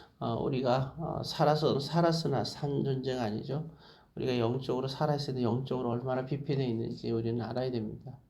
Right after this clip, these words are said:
에, 그리고 우리는 하나님께 간절한 마음이 있어야 돼요. 살아나고자 하는 마음이 있어야 살아-, 살아나는 거죠. 살아나려는 마음이 없는데 어떻게 살아날 수 있겠어요? 근데 문제는 자기가 마른 뼈처럼 자기가,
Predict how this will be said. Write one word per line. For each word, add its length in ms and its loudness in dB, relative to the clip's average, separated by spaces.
에, 360 0
그리고 320 4
우리는 260 4
하나님께 460 0
간절한 640 0
마음이 320 2
있어야 380 0
돼요. 280 -2
살아나고자 680 6
하는 200 2
마음이 340 0
있어야 260 -2
살아-, 480 -2
살아나는 520 2
거죠. 520 -4
살아나려는 720 6
마음이 340 0
없는데 280 0
어떻게 180 -2
살아날 300 -4
수 80 -12
있겠어요? 380 -8
근데 160 0
문제는 560 4
자기가 420 4
마른 320 4
뼈처럼 480 0
자기가, 800 -4